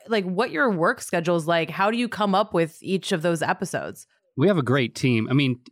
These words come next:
Speaker 2: here at Mythical Entertainment, we have over a hundred twenty-five employees
Speaker 1: Wow.
Speaker 2: working across all of, all of the content that is, is being made on multiple YouTube channels. It's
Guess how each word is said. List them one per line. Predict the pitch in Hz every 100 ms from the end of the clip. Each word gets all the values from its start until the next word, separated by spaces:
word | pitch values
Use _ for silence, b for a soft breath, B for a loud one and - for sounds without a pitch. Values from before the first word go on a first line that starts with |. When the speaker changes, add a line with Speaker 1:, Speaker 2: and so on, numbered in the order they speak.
| _ -
Speaker 2:
here | 185 226 202 -
at | 151 170
Mythical | 165 165 160
Entertainment, | 156 135 175 147 - _ -
we | 170
have | 240 196
over | 160 160 151
a | 139
hundred | 175 156
twenty-five | - 165 151 160 135
employees | 113 - 143 151 147 139 127 107 98 - - -
Speaker 1:
Wow. | 175 196 196
Speaker 2:
working | 170 165 175 143 - 127
across | 123 147 135 127 -
all | 135 147
of, | 135 120 117 -
all | 139
of | 139
the | 123
content | 139 131 - 127 127
that | 107 107 - _ _ _ _
is, | - 117 120
is | 123
being | 117 127 123
made | 127
on | 120 113
multiple | 131 139 120
YouTube | 117 123 123 110
channels. | - 117 110
It's | 117 135